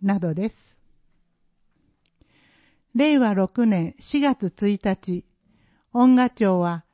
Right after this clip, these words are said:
調整施行六十周年。令和六年四月一日に、音画庁は調整施行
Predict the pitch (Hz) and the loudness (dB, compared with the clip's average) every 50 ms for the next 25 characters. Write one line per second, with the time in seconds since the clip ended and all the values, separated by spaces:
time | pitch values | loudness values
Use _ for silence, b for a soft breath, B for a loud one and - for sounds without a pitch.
0 | _ _ - - 277 285 302 277 - 285 277 269 - - 240 233 - - 226 220 | _ _ -4 0 0 0 0 0 0 0 0 0 0 -2 -4 -4 -2 -2 -2 -2
1 | 220 202 - 208 196 202 208 - 277 269 262 285 262 - - - - 247 226 202 | -2 -4 -6 -4 -4 -4 -2 -2 -2 0 0 0 -2 -2 -6 -4 -2 0 0 0
2 | 180 160 156 151 147 156 - _ _ _ _ _ _ _ _ _ _ _ _ _ | 0 -2 -2 -4 -8 -10 -14 _ _ _ _ _ _ _ _ _ _ _ _ _
3 | _ _ _ _ _ _ _ _ _ _ _ _ _ _ _ _ - 226 254 285 | _ _ _ _ _ _ _ _ _ _ _ _ _ _ _ _ -4 -2 0 2
4 | 302 302 302 294 294 285 285 277 - - 269 262 233 202 175 160 156 180 - - | 2 2 2 2 2 2 2 0 0 0 2 2 4 2 2 -2 -4 -6 -10 -14
5 | - - 294 294 302 277 240 - 196 175 165 - 220 220 226 214 - 226 214 - | -8 -4 -2 0 0 -2 -2 -2 -6 -8 -6 -2 -2 -2 0 0 -2 -4 -6 -4
6 | - 214 196 190 190 190 190 190 _ _ _ _ _ _ _ _ - 233 226 233 | -4 -4 -2 -2 -2 -4 -6 -8 _ _ _ _ _ _ _ _ -2 0 2 2
7 | 233 226 226 226 - - 220 190 185 180 180 180 175 180 180 - _ _ _ _ | 4 2 0 -2 0 0 0 0 0 0 -2 -2 -4 -8 -10 -14 _ _ _ _
8 | _ - - 269 285 285 - - 277 269 269 - - 247 233 _ - 240 233 226 | _ -2 -2 0 0 0 -2 0 0 0 0 0 -2 -4 -2 _ -2 -2 -2 -2
9 | 208 208 | -4 -6